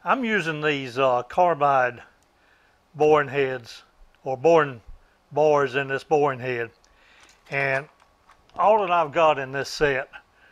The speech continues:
are getting kinda dull. Um, I think the extra long one might be the, the sharpest one left, and it don't look the best. But I'm considering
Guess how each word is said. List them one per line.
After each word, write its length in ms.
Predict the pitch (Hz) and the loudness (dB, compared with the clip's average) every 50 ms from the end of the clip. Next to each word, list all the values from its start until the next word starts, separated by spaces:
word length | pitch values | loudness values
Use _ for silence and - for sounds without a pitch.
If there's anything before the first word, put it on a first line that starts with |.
| _ _ - | _ _ -8
are 120 | 139 127 131 | -8 -6 -2
getting 280 | - 226 214 156 160 | 0 0 0 -2 -2
kinda 300 | - 170 165 147 139 135 | 0 2 2 2 2 -2
dull. 460 | 120 120 143 143 127 113 107 104 - _ - - - - - _ _ _ _ _ _ _ _ _ _ _ _ _ _ _ _ - - - - | -2 -2 0 0 0 -2 -6 -10 -16 _ -20 -20 -20 -20 -20 _ _ _ _ _ _ _ _ _ _ _ _ _ _ _ _ -2 2 2 2
Um, 300 | 120 123 120 120 120 - - - - - - - - _ _ - - - - - - | 2 2 -2 -2 -4 -6 -12 -20 -20 -20 -20 -20 -20 _ _ -16 -16 -16 -12 -6 -2
I 100 | 135 135 | -2 0
think 280 | - 180 165 156 135 | 2 2 0 2 2
the 120 | 143 147 156 | 2 2 4
extra 380 | 160 151 - - - 151 135 | 4 2 0 -4 -6 -4 0
long 300 | 147 160 160 156 151 143 | 2 4 4 4 2 0
one 220 | 139 135 131 127 113 _ _ - | -4 -6 -8 -12 -16 _ _ -8
might 300 | 131 139 143 151 143 135 | -2 0 0 0 0 -2
be 120 | 143 139 | -4 -4
the, 140 | 127 123 - - _ _ _ _ _ _ _ _ _ _ _ _ | -4 -6 -8 -14 _ _ _ _ _ _ _ _ _ _ _ _
the 80 | - 123 | -16 -10
sharpest 500 | - - 170 156 147 - 151 135 - - | -2 2 2 2 2 2 -2 -8 -6 -4
one 220 | 147 147 143 139 | -4 -4 -2 -2
left, 420 | 139 143 151 151 143 135 127 - - | -2 0 2 2 2 0 -2 -6 -10
and 120 | 127 131 | -10 -6
it 140 | 147 165 139 | -6 -6 -4
don't 260 | 127 139 135 120 123 | -4 -4 -4 -4 -4
look 200 | 131 139 143 127 | -6 -8 -8 -8
the 100 | 127 123 | -8 -4
best. 340 | 135 151 139 127 113 - - - - - - - - - - - - - _ _ _ _ _ _ _ _ - - - - - - - - - - - - - - - - _ _ _ | -2 -2 0 0 -2 -4 -6 -10 -14 -20 -20 -20 -20 -20 -20 -20 -20 -20 _ _ _ _ _ _ _ _ -20 -16 -14 -14 -14 -14 -16 -20 -20 -20 -20 -20 -20 -20 -20 -20 _ _ _
But 120 | - 131 131 | -8 -4 0
I'm 160 | 156 196 180 | 0 0 0
considering 800 | - - 160 147 - - 254 240 220 180 180 160 156 151 147 | -2 -8 -10 -8 -2 2 2 4 4 4 2 0 0 -4 -8